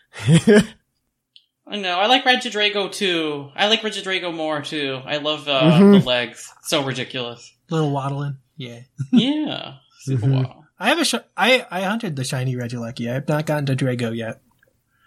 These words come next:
Speaker 2: Yeah, but,
Speaker 1: Mm.
Speaker 2: uh, Electro Web is noteworthy because, uh,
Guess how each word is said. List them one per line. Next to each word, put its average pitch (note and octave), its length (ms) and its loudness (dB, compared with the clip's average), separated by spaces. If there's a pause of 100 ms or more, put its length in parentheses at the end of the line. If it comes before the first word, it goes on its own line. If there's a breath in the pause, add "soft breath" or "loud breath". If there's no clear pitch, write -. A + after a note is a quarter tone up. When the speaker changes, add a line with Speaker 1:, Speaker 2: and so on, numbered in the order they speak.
Speaker 2:
Yeah, - 220 -8
but, B2 180 -2
Speaker 1:
Mm. A#2 500 -4
Speaker 2:
uh, D#3 120 -4
Electro G#3+ 440 0
Web F3+ 180 0
is E3+ 140 -6
noteworthy D3+ 500 -4
because, C3 960 -4
uh, B2 360 -2